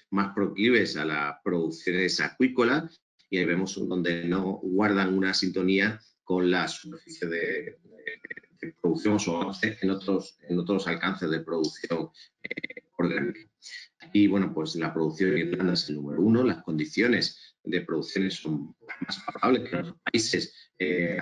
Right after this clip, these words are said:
empezaremos a utilizar tanto agua como contaminaciones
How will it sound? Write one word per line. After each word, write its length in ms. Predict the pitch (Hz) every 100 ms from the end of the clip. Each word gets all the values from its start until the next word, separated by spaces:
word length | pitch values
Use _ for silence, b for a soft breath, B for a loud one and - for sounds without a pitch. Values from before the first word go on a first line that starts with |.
| - - - -
empezaremos 580 | 101 95 - 98 101 95
a 60 | -
utilizar 420 | - - - - _ _
tanto 240 | - 80 - -
agua 500 | 123 117 95 87 - _ _
como 680 | - 98 95 87 87 85 85
contaminaciones 1120 | 110 101 92 90 87 - 104 101 - - _